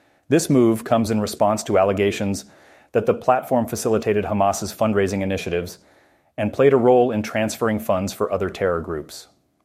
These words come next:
It's a digital age, and cryptocurrency is becoming a frontier for these operations.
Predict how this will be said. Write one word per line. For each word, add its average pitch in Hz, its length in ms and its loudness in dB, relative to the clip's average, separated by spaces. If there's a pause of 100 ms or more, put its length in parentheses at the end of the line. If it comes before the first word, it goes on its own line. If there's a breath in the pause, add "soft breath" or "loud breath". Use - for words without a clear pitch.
(380)
It's - 140 -2
a 135 60 4
digital 123 420 2
age, 87 420 -4 (460 soft breath)
and 101 460 -2 (160)
cryptocurrency 104 720 -2
is 90 120 -4
becoming 101 380 -4
a 92 60 -2
frontier 95 480 -4
for - 100 -6
these 92 200 -6
operations. 82 760 -6